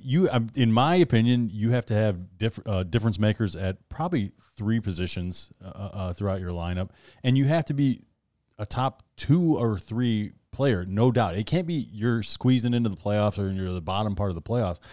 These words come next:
You really have to be one of these top three teams, in my opinion, to be a bona fide contender. And you have to be able to look at yourself and be like, "Nope, that team's not better than, nope, nope." And you have to be able to say that honestly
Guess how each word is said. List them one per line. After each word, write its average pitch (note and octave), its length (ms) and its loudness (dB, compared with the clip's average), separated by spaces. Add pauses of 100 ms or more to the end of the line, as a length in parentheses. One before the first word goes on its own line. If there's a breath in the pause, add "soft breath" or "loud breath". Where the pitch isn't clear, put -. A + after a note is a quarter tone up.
(180 loud breath)
You E3+ 180 4
really D3 260 4
have B2+ 120 0
to A2+ 80 -6
be A#2 100 4
one A2+ 100 2
of G#2+ 60 0
these F2+ 160 -4
top - 340 -8
three G#2 320 -2
teams, F2 320 -4
in D#2+ 80 -8
my F2 140 -4
opinion, E2+ 380 -6
to D#2 80 -12
be E2+ 340 -8
a E2 80 -10
bona F#2 340 -4
fide E2+ 300 -8
contender. E2+ 500 -6 (340 soft breath)
And G#2+ 100 -4
you B2+ 60 4
have C#3 60 -2
to C3+ 80 -8
be C#3 60 4
able A#2 160 4
to G#2 40 2
look A#2+ 160 2
at - 60 -2
yourself G#2 380 -2
and F#2+ 120 -4
be G2+ 60 -2
like, G2+ 180 0 (1080 soft breath)
"Nope, A#2 220 -2
that A#2+ 160 2
team's A2+ 180 0
not A#2 140 2
better A2 200 2
than, A2 160 -2
nope, A#2 240 2 (160)
nope." A#2+ 280 -2
And A#2+ 80 2
you B2 80 6
have C3 80 2
to E3 60 0
be F#3 40 6
able D#3 120 6
to - 60 0
say E3 280 4
that G#2+ 340 0 (560)
honestly F#2+ 960 -2